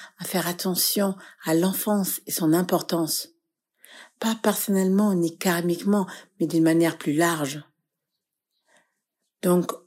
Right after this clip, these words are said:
je vais partager quelques trucs avec vous par rapport à l'enfance. Faisons face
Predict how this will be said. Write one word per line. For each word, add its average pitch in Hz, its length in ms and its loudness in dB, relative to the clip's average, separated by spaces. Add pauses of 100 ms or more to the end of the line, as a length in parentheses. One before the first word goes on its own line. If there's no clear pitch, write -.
(240)
je 180 100 -4
vais 175 120 2
partager 196 560 0
quelques 196 400 -6
trucs - 420 -8
avec 156 260 0
vous 185 160 -2
par 180 160 -4
rapport 165 300 -4
à 151 60 2
l'enfance. 147 640 -4 (2000)
Faisons 285 360 4
face 226 560 0